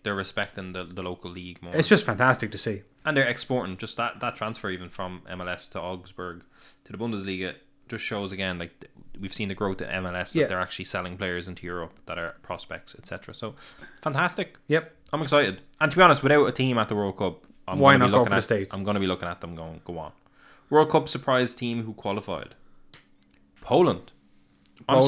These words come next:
Speaker 1: surprised at Poland. I was chatting to a Polish guy a few days ago, and he was saying, like, there's no chance that Sweden don't just destroy them.
Speaker 2: Yeah.
Speaker 1: Sad that there won't be a Zlatan Ibrahimovic at the World Cup. He deserves to always be at the World Cup. He's amazing. But, uh, yeah, I seen that, that result, and I was genuinely kind of surprised that, um,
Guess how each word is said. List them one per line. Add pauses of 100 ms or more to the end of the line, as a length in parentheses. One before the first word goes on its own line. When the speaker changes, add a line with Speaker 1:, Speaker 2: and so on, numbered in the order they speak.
Speaker 1:
surprised
at
Poland.
I
was
chatting
to
a
Polish
guy
a (180)
few
days
ago, (640)
and
he
was
saying,
like,
there's
no
chance
that
Sweden
don't
just
destroy
them. (120)
Speaker 2:
Yeah.
Speaker 1:
Sad
that
there
won't
be
a
Zlatan
Ibrahimovic
at
the
World
Cup.
He
deserves
to
always
be
at
the
World
Cup.
He's
amazing. (500)
But,
uh,
yeah,
I
seen
that, (120)
that
result,
and
I
was
genuinely
kind
of
surprised
that,
um,